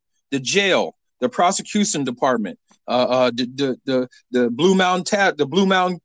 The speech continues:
uh, uh, uh, Public Defender's Office, uh, the court system. Every single one of them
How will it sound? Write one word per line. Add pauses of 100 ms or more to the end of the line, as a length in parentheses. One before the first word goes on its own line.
uh,
uh,
uh, (360)
Public
Defender's
Office, (580)
uh,
the
court
system. (280)
Every
single
one
of
them